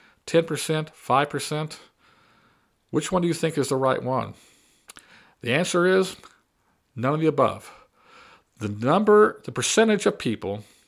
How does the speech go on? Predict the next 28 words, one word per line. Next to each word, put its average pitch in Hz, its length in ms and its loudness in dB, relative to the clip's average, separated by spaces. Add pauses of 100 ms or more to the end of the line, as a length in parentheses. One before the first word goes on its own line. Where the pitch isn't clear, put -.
(100)
that's - 320 -4
making 165 640 -4 (640)
minimum 175 340 2
wage 123 420 4
or 110 140 2
below 139 500 4
in 120 200 -8
this 170 200 0
country 110 540 -4 (760)
is 120 200 2
zero 170 640 2
point 147 560 -2
eight 127 240 -2
percent. - 560 -6 (1000)
Zero 190 380 4
point 185 320 0
eight 170 180 -2
percent 143 360 -4
of 135 80 -6
the 135 60 -6
people. - 420 -8 (1300)
And 143 200 -2
by 147 120 8
the 139 100 4
way, 151 200 6
speaking 127 380 0
of 98 140 -4
which, 107 360 -2